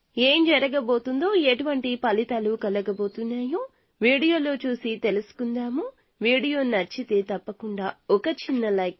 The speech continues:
చేయండి. వీడియో నచ్చితే తప్పకుండా ఒక చిన్న లైక్ చేయండి. మీ లైక్ మాకు ఎంతో సపోర్టింగ్ గా ఉంటుంది. ఇక ఆలస్యం లేకుండా వీడియోలోకి వచ్చేద్దాము.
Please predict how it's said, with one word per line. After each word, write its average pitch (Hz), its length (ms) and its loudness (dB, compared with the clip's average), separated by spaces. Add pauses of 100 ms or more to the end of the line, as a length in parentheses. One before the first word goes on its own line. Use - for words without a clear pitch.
(120)
చేయండి. 196 440 -8 (220)
వీడియో 320 360 8
నచ్చితే 311 460 2
తప్పకుండా 220 600 -2 (160)
ఒక 202 160 2 (140)
చిన్న 262 240 0
లైక్ 202 260 2 (140)
చేయండి. 214 420 -4 (180)
మీ 262 220 4
లైక్ 214 260 2 (120)
మాకు 233 220 0 (140)
ఎంతో 262 400 4
సపోర్టింగ్ 214 640 -2
గా 208 100 -2
ఉంటుంది. 202 480 -4 (520)
ఇక 269 120 4
ఆలస్యం 262 840 4
లేకుండా 214 500 0
వీడియోలోకి 226 840 0
వచ్చేద్దాము. 202 760 -6